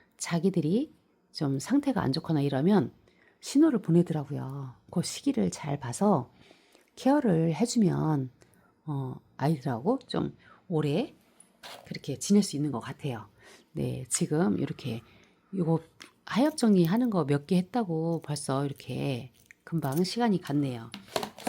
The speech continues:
이렇게 오늘은 그냥 간단하게 아직 그 하엽을 다 정리 못했는데, 네, 이렇게 해서, 네, 이렇게 그 빅레드 철화, 어, 제가 가지고 있는 요 아이 한번, 예,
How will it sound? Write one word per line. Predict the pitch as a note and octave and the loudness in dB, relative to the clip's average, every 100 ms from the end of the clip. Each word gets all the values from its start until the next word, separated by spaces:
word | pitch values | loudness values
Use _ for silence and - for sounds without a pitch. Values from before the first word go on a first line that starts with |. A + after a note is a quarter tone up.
| - | -10
이렇게 | F3+ E3+ - E3 | -6 -6 -6 -6
오늘은 | D#3 D#3+ G#3 G3+ - - - _ | -2 0 2 2 -2 -12 -20 _
그냥 | - D#3+ | -2 -2
간단하게 | C#3 E3 F3 E3 C#3+ C3 | -2 -2 0 -2 -2 -4
아직 | C#3+ E3+ E3+ F3 _ _ | -4 0 0 -2 _ _
그 | - | -12
하엽을 | D#3 A3+ C#4 A#3 | -6 -2 -2 -4
다 | C#3+ | -8
정리 | - D#3+ | -2 0
못했는데, | D3 D3+ F#3 D#3 C#3+ F#3+ D4+ - _ _ - D3+ | 0 -2 -2 -2 -2 -2 -4 -10 _ _ -18 -10
네, | |
이렇게 | C3+ D3 - - D3 | -8 -6 -6 -6 -8
해서, | C#3 G3+ F#3+ - - - - - - - D3 | -6 -4 -2 -4 -12 -18 -16 -16 -18 -20 -16
네, | |
이렇게 | - E3+ - - A#2+ - _ _ _ _ _ _ - | -12 -12 -14 -18 -18 -20 _ _ _ _ _ _ -20
그 | - C3+ F#3+ C4 _ _ - - _ - - - - | -14 -10 -10 -10 _ _ -20 -20 _ -20 -20 -20 -6
빅레드 | - F#3 F3 D3+ | 4 6 6 2
철화, | - A#3 A3+ A#2 - _ _ - | -4 -4 -4 -6 -12 _ _ -12
어, | D3+ C3 | -10 -10
제가 | - D#3+ D3+ | -10 -10 -10
가지고 | - - C3+ | -10 -10 -8
있는 | B2+ D3+ C4 - _ | -4 -2 -4 -6 _
요 | C3+ C3 | -8 -8
아이 | B2 D3+ A#3+ - _ _ _ _ | -6 -6 -6 -8 _ _ _ _
한번, | A3 G#3 D3 G3 A#3+ - _ _ _ C#3+ | 0 2 2 0 -4 -10 _ _ _ -10
예, | C#3+ C3 | -10 -10